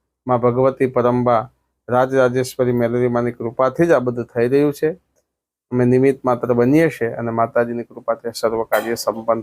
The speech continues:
થાય છે. તો આજે પણ લગભગ સાત થી આઠ હજાર જેટલા હરિભક્તોએ પ્રસાદ લીધો, આ પ્રસંગના સાક્ષી બન્યા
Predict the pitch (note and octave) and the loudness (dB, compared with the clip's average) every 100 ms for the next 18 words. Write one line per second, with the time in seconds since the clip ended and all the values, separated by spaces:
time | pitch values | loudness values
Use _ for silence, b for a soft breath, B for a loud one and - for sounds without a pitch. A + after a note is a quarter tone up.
0 | - A2 B2+ D#3 D#3 - _ _ _ _ | 0 0 2 -2 -4 -8 _ _ _ _
1 | _ _ _ _ B2+ B2+ B2 C3+ - _ | _ _ _ _ 2 4 2 -2 -14 _
2 | _ - B2+ C3+ C3+ C#3 C3 C3 B B | _ -4 0 2 2 0 -2 -2 B B
3 | B C3 B2+ C3 C3 - B2+ B2+ - B2+ | B -2 0 0 -2 0 -2 -2 -2 0
4 | C3 C#3 B2 A#2 C3 B2+ B2+ B2+ A#2+ A#2+ | 0 -2 -2 0 0 0 -4 -2 -2 0
5 | B2 B2 A#2+ B2 A#2 A2 G#2+ C3 C3 C3+ | 0 -2 -4 -4 -4 -6 -2 -2 0 0
6 | C#3 D3+ _ B B B B B _ B2 | 0 -2 _ B B B B B _ 0
7 | B2+ B2+ B2 B2+ B2+ B2 A#2+ A#2 - - | 2 2 -2 -2 -2 -2 0 -4 -4 -4
8 | C#3+ C#3+ C#3+ C#3+ | 2 2 4 0